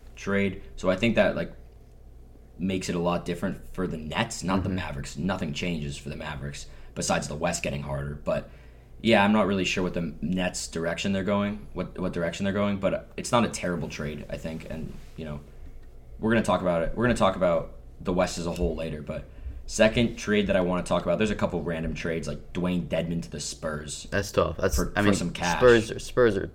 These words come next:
Speaker 1: Like
Speaker 2: title contenders now.
Speaker 1: <laughs> Um, but this is the, this is the trade I wanna talk about. Three-team trade, Jazz, Lakers, and Timberwolves.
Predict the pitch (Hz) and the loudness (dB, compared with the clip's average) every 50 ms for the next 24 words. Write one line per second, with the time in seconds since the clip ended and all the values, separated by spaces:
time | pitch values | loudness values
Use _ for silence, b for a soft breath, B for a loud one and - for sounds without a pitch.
0 | - - - 92 87 104 95 92 90 92 92 - - 101 98 - 95 90 90 87 | -12 -8 -2 2 4 6 6 6 4 2 2 -2 -2 -2 -2 2 2 2 2 2
1 | 90 90 - 90 90 90 - - - - - - - - - - 104 110 110 110 | -2 -2 0 0 0 -2 -2 -8 -12 -12 -14 -14 -16 -12 -4 2 6 6 8 8
2 | 107 95 - 104 - - 139 139 - 147 123 110 113 110 104 101 95 - - 147 | 8 8 6 4 4 6 4 4 4 2 4 6 6 8 8 6 4 4 2 2
3 | 160 156 - 139 127 110 101 90 98 101 90 - - 107 98 95 90 90 87 85 | 2 4 2 2 2 2 2 2 0 0 0 2 2 4 4 4 4 4 4 2
4 | 82 76 71 - - - - - - - - - - - - - b b b b | 2 0 0 -2 -4 -6 -6 -6 -8 -10 -10 -10 -12 -12 -12 -12 b b b b
5 | b b b b b b b b b b b b b - - - 113 135 139 139 | b b b b b b b b b b b b b -10 -2 2 4 6 6 6
6 | 139 135 135 120 - - 117 120 117 117 113 113 - - - 101 101 104 107 110 | 6 4 4 4 6 6 8 8 8 8 6 4 0 -2 4 6 8 10 10 10
7 | 104 107 107 107 104 - - - - - 170 185 190 190 - - - 92 98 98 | 10 10 8 6 6 2 -4 -8 -8 -4 0 0 0 2 4 2 2 2 2 0
8 | 90 - - 90 87 82 90 87 87 87 87 - - - - | 0 0 -2 -2 -2 0 0 2 2 2 0 0 -4 -8 -10